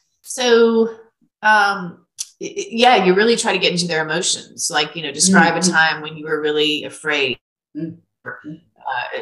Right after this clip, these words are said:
Speaker 1: describe a time when you were, when you had a sense of pride, you know, that, like, an accomplishment, that kind of thing.
Speaker 2: Mm-hmm.
Speaker 1: Uh, and then, you know, you sort of, there were times when I would go back to those interviews, especially when I was getting to a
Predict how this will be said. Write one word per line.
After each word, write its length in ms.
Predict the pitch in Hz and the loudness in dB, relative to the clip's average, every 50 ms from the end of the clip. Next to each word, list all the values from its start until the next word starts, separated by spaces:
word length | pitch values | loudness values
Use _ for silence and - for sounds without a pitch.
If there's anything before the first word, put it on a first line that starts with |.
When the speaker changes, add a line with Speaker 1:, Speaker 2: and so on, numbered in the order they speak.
| - | -12
Speaker 1:
describe 380 | - 156 156 151 - - 160 156 | -12 -10 -10 -6 -2 0 0 0
a 40 | 156 | 0
time 260 | 160 170 165 151 151 | 0 0 0 0 -2
when 80 | 147 151 | -2 -4
you 80 | 147 147 | -2 -2
were, 380 | 151 143 139 139 - - - _ _ _ _ _ | 0 0 0 0 -2 -6 -10 _ _ _ _ _
when 380 | - - - - - 165 156 | -20 -20 -20 -16 -14 -12 -10
you 100 | 151 151 | -8 -8
had 140 | 151 151 147 | -6 -4 -4
a 60 | 147 | -4
sense 200 | - - 151 - - | -4 -4 -4 -6 -8
of 120 | 127 - | -10 -10
pride, 560 | - 160 147 139 131 120 104 80 78 - - | -4 2 4 6 6 6 4 0 -4 -8 -10
you 140 | 156 156 156 | -10 -10 -6
know, 220 | 143 127 123 127 127 | -6 -6 -6 -6 -2
that, 380 | 139 139 - - - - - - | -2 -2 -2 -4 -8 -16 -14 -10
like, 180 | 151 147 143 | -10 -10 -8
an 120 | - 131 - | -10 -12 -14
accomplishment, 760 | - - - - 143 139 - 139 - - - 120 107 113 120 | -10 -4 0 2 2 2 0 -2 -2 -2 -2 -2 -6 -8 -4
that 200 | 123 123 120 - | -4 -6 -6 -6
kind 160 | 127 120 120 | -14 -14 -16
of 100 | 120 _ | -16 _
thing. 300 | - 104 110 120 123 - _ _ _ _ _ _ - | -20 -20 -20 -20 -20 -20 _ _ _ _ _ _ -6
Speaker 2:
Mm-hmm. 100 | 170 - | -4 -2
Speaker 1:
Uh, 320 | - - 170 - - - - - | 0 2 2 0 0 -4 -8 -12
and 100 | - 165 | -12 -6
then, 340 | 165 160 165 160 160 160 - - | -4 -2 -2 -2 -4 -8 -10 -8
you 120 | 175 160 | -6 -4
know, 60 | 147 | -4
you 140 | 143 143 151 | -4 -4 -6
sort 220 | 147 - 170 147 | -6 -4 -4 -4
of, 120 | 147 147 - - - - - _ _ - - - - | -4 -6 -8 -12 -14 -16 -18 _ _ -20 -20 -20 -10
there 160 | 170 180 190 | -4 -2 0
were 80 | 190 190 | 0 2
times 360 | 185 185 190 165 185 185 170 | 0 2 2 2 2 2 2
when 120 | 170 160 151 | 2 2 2
I 40 | |
would 100 | 147 143 | 2 4
go 120 | 175 175 170 | 4 4 4
back 340 | 170 - 143 147 - - - | 6 6 4 4 4 0 -6
to 100 | - 175 | -12 -12
those 260 | 156 147 139 139 135 | -10 -10 -10 -8 -8
interviews, 380 | 151 143 139 139 139 143 135 135 | -8 -10 -12 -12 -10 -8 -6 -6
especially 340 | 160 190 214 208 - 226 208 | -6 -4 -2 -2 0 0 0
when 80 | 180 | 2
I 80 | 165 147 | 2 2
was 200 | 151 147 147 - | 2 0 -2 -2
getting 340 | - 170 156 151 151 151 147 - | -2 -4 -4 -4 -6 -6 -6 -6
to 200 | - 156 147 143 | -6 -6 -6 -4
a 440 | 135 127 131 135 127 123 123 120 _ | 0 0 2 2 0 -2 -6 -8 _